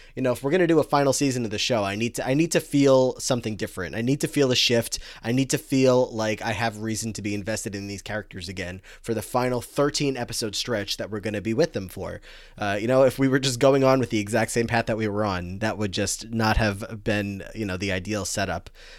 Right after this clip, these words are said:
Uh, Ryan Murphy had said at the time that season six was, you know, gonna be the show's last. It wasn't gonna be in New York, uh, just like, you know, like it had been, and, uh, that he was, he acknowledged that there was gonna be a time jump. So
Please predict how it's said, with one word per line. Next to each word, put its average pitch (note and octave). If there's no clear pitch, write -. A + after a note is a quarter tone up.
Uh, G2
Ryan A#2+
Murphy A#2+
had A2
said D#3+
at C#3
the A#2
time G#2+
that G#2+
season B2
six A#2
was, G#2
you A2
know, F#2
gonna A2+
be B2
the A2+
show's G#2
last. D#3+
It F2
wasn't A2
gonna A2
be G#2+
in G2+
New F#2+
York, C#3+
uh, G#2+
just A2+
like, G#2+
you A2+
know, G2
like B2
it A2+
had D3
been, C#3+
and, A#2
uh, A2+
that A2+
he C#3
was, C3+
he D3+
acknowledged C3+
that B2+
there C3+
was A#2+
gonna B2
be G#2+
a G#2
time A#2
jump. D#3
So B2+